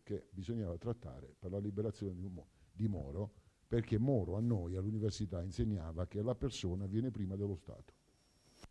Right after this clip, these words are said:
State attenti, ragazzi, lo Stato italiano, facendo bene, ha trattato sempre, ha pagato quando i nostri italiani sono stati rapiti all'estero.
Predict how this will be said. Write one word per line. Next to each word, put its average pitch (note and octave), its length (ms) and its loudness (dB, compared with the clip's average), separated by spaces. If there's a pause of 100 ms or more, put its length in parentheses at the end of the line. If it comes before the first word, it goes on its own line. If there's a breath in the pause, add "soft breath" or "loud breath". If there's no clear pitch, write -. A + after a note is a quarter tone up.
(460)
State F#3 320 10
attenti, D#3 400 10
ragazzi, A2+ 540 8
lo C3 120 6
Stato E3 300 10
italiano, A#2 460 6
facendo B2 540 6
bene, G2+ 1000 8 (480)
ha B2+ 180 2
trattato E3 720 6
sempre, A2+ 680 8 (1160)
ha A2+ 120 2
pagato D#3+ 800 6 (140)
quando B2 320 6
i B2 60 8
nostri C3 340 4
italiani A#2+ 480 8
sono A2 240 2
stati G#2 300 2
rapiti G#2 440 2
all'estero. E2 540 -4